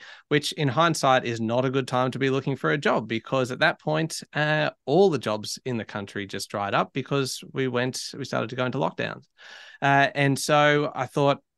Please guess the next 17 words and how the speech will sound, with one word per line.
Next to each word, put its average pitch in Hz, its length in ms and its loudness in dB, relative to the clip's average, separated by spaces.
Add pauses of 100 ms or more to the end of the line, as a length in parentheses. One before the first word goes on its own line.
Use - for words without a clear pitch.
"All 156 100 4
right, 131 240 4 (280)
here 202 340 4
is 165 100 2
this 131 160 -4
opportunity." 123 760 -4 (440)
Uh, 135 160 2
instead 135 260 2
of 151 120 4
going 139 200 4
back 131 180 2
to - 120 -6
work 131 240 0
full 123 160 -4
time, 127 260 0
because 113 400 -4
th-, 107 320 -14